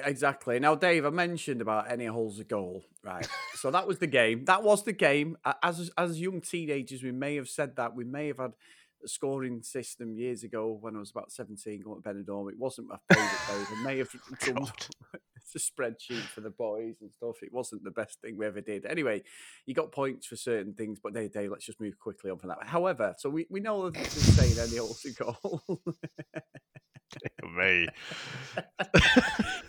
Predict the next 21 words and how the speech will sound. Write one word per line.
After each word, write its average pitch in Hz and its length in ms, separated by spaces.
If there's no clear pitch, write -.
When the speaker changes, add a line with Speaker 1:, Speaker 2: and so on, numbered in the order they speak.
Speaker 1:
Anyway, 135 380
moving 160 280
on 98 140
very 120 180
quickly. 110 340
So, 160 360
um, 151 420
what 208 280
I 254 60
find 240 300
interesting 254 500
is, 139 120
Dave, 101 220
now 135 60
you've 202 320
played 220 240
football 104 580
and 123 100
I've 131 260
played 104 220
football. 95 520